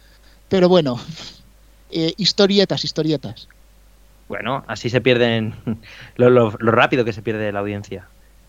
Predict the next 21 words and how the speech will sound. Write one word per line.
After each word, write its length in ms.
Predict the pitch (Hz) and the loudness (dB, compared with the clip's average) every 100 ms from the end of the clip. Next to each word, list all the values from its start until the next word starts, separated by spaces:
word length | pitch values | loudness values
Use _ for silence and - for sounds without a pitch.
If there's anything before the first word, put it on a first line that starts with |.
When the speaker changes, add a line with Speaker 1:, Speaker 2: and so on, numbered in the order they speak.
| _ _ _ _ | _ _ _ _
Speaker 1:
De 100 | 170 | 0
todas 220 | 190 226 | 4 4
formas, 340 | - 254 294 240 | 4 2 2 0
Pac, 300 | - 226 - | -2 -4 -4
yo 500 | 175 165 190 220 226 - | 0 4 6 6 4 4
a 100 | 170 | 2
lo 100 | 160 | 2
que 140 | 160 | 2
comentabas 540 | 147 151 147 165 185 208 | -2 0 0 2 2 2
de 80 | |
que 100 | 214 | 2
eras 160 | 214 202 | 2 2
la 140 | 190 | 2
radio 280 | 175 175 175 | 4 4 2
de 120 | 165 | 4
Avellán 340 | 151 143 190 196 | 4 4 2 2
y 60 | |
Avellán 380 | 156 127 139 160 | 2 0 0 2
ya 120 | 180 | 4
no 80 | 180 | 2
está, 320 | 147 - 170 | 2 2 0